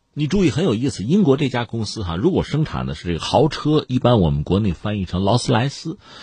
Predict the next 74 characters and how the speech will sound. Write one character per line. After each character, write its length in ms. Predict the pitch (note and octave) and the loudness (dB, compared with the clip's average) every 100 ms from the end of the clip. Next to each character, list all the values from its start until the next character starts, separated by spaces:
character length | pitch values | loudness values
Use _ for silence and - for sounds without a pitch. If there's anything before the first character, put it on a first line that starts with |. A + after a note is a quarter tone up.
| - - | -8 0
那 100 | G#3+ | 4
我 160 | D#3 | 4
们 100 | G2+ | 2
谈 160 | A#2 E3+ | 0 0
它 60 | |
生 180 | E3+ G3 | 2 2
产 80 | D3+ | 0
航 220 | - A#2 | 0 0
空 140 | C#3+ D#3 | 0 0
发 160 | E3+ | 0
动 180 | D#3+ A2 | 2 0
机 160 | F#2 E3+ | 4 2
呢， 80 | |
一 140 | B2+ F2 | 4 2
般 180 | G#2 G2+ | 0 -2
称 180 | - | -4
它 120 | G2+ G2 | -4 0
为 160 | F#2+ | 2
罗 160 | F#2 A#2+ | 4 4
尔 80 | C3+ | 4
斯 180 | - | 2
罗 160 | G2 D#3 | 2 4
伊 60 | C#3+ | 2
斯， 180 | - | -2
也 60 | G2 | -12
简 160 | - C2+ | -10 -8
称 120 | A2 | -4
叫 120 | G2+ | 0
罗 160 | G#2 G3 | 6 6
罗 160 | G#2 | 4
公 160 | C#2 B1+ | -2 -14
司 180 | - A#1 | -16 -18
哈， 160 | - - - | -20 -20 -8
就 80 | - | -4
他 160 | - G3 | 0 4
们 140 | F#3 | 4
都 200 | - A3+ | 6 4
可 140 | E3+ G2 | 4 0
以 100 | D#2+ | 0
向 240 | F#2 D#2+ - - - - | -2 -6 -10 -20 -10 2
波 100 | C#3 | 4
音 140 | B2+ | 4
七 180 | A2+ B2+ | 2 -2
七 160 | - G#2 | -2 -2
七 220 | - A2+ | 0 -2
提 180 | - D2+ | -2 -6
供 140 | D#2 | -4
发 160 | D2 C2+ | -6 -8
动 120 | C2 | -12
机。 200 | - C#2+ _ _ _ _ - | -16 -20 _ _ _ _ -2
按 140 | C#3 | 2
照 140 | C3+ B2 | 4 4
他 160 | A#2 | 4
们 120 | B2+ | 2
自 140 | A#2 A2 | 2 -2
己 100 | D2 | -2
就 80 | D2+ | 0
波 200 | - E3 | 2 4
音 140 | D#3+ | 2
的 60 | F#2+ | -2
说 200 | G2+ D#2+ | -4 -8
法 180 | C#2 - | -8 -10
呢， 120 | - | -8
近 320 | - A#3+ E3 | 2 6 6
期 240 | - F#2+ | 2 -4
生 240 | E2 F#2+ F#2 | -2 -2 -4
产 200 | - A#1+ | -6 -10
的 60 | |
这 120 | B1 D2+ | -10 -8
个 60 | |
七 200 | D#2+ A#2 | -4 -2
七 120 | F#2+ | 0
七 220 | A2 - G#2+ | 0 2 2
呢， 140 | D#2 | 0